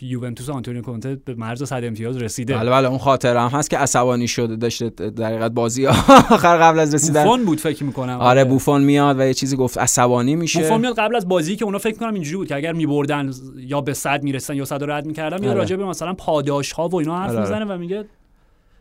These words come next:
Speaker 1: خیلی با ادبیات، می‌گم.
Speaker 2: دقیقاً، و کونته یه جور رفتار شبیه همون براد پیت مانیبال، مثل که کلمن چیزی اونجا بوده، یه لگدی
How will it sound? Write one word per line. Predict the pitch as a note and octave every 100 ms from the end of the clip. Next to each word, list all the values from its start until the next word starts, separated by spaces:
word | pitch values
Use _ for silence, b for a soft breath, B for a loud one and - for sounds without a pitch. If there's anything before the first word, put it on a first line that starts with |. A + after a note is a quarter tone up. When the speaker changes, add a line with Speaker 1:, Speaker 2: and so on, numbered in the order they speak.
| _ _ -
Speaker 1:
خیلی | - F#3 F#3
با | D#3+
ادبیات، | D3 D3+ C#3+ D3+ D#3
می‌گم. | E3 E3+ B2+ A2 b b
Speaker 2:
دقیقاً، | B2 B2 B2+
و |
کونته | C3+ C#3 C3
یه | E3+
جور | E3+ E3
رفتار | C#3 - D3+ D3
شبیه | D3+ C3+ C#3+
همون | C#3
براد | C#3 B2+ -
پیت | C3+ C#3
مانیبال، | B2+ A#2+ B2 A#2+ C3+ C3+
مثل | -
که | C#3+
کلمن | C#3 B2+ B2 C3+
چیزی | C3 C3+ C3+
اونجا | A#2+ B2
بوده، | B2+
یه | B2+
لگدی | A#2 A#2 B2